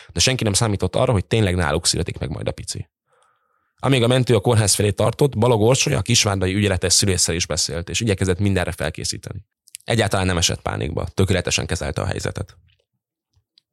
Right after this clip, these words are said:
Ráadásul ekkorra már az is biztos volt, hogy a császármetszés sem lehetséges. Olyan előre haladott volt a szülés. Háromkor pedig már a kezében is tartotta a teljesen egészséges babát.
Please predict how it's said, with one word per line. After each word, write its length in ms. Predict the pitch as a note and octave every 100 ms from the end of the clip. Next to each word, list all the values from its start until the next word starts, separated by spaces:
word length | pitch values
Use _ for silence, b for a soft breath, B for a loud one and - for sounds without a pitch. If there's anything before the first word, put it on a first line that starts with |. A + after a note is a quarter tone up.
| _
Ráadásul 440 | - G#2+ A2+ A2
ekkorra 280 | G#2 - F#2
már 180 | F#2 G#2
az 100 | F#2+
is 100 | F2+
biztos 340 | G2+ - -
volt, 180 | - -
hogy 80 | -
a 60 | E2+
császármetszés 680 | F2+ F2+ - - E2 -
sem 160 | - -
lehetséges. 640 | D2 - - - - - -
Olyan 180 | G2 F#2
előre 260 | G2 F#2
haladott 300 | F2+ E2+ F2+
volt 180 | - -
a 40 | -
szülés. 500 | - - - - - B B B B B B -
Háromkor 460 | F#2+ G2+ G#2+ C#3
pedig 200 | - F2
már 140 | F2 D2+
a 40 |
kezében 400 | - G2+ F#2 D#2+
is 100 | D#2
tartotta 380 | - - C#2+ -
a 60 |
teljesen 360 | - F2+ E2+ -
egészséges 460 | - D#2 - - -
babát. 420 | - - -